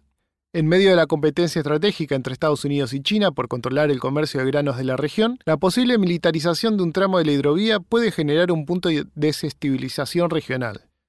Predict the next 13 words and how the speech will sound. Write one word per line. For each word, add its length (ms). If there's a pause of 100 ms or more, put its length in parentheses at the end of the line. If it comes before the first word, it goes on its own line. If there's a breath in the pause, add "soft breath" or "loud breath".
(160)
De 80
acuerdo 360
al 80
sitio 300
Paraguay 680
Fluvial 420
y 80
Logística, 720 (420 soft breath)
el 140
embajador 380
estadounidense 540
Mark 260
Osfield 440